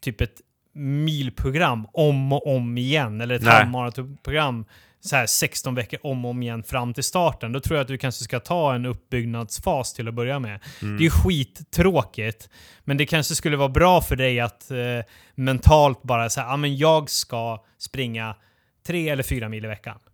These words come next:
Speaker 2: Mm.
Speaker 1: Det, det, det, det är, det är mitt, eh, det är ditt mål, liksom. Och att, eh, och, eh, det, och det är helt okej att det kanske är lite inspirationslöst.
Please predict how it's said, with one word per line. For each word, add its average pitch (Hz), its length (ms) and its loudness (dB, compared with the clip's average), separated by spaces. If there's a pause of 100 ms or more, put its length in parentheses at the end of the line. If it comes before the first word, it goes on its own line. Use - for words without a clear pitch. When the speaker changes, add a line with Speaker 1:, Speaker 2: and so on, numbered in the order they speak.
Speaker 2:
Mm. 123 300 -2 (380)
Speaker 1:
Det, 156 180 6
det, 147 360 0
det, 131 340 -8
det 143 260 -2
är, 120 240 -2
det 135 160 -2
är 117 220 2
mitt, 117 380 -4
eh, 123 60 -2 (400)
det 151 180 0
är 127 40 2
ditt 117 220 -6
mål, 117 560 -4
liksom. 107 280 -12 (640)
Och - 240 -8
att, 131 260 0
eh, 123 500 0
och, 135 140 -8
eh, 135 320 0
det, 151 280 -2
och 156 140 -6
det 147 80 2
är 147 80 6
helt 135 220 2
okej 160 400 2
att 117 100 -4
det 123 60 -8
kanske 120 240 -8
är - 20 -8
lite 117 200 -10
inspirationslöst. 117 1900 -8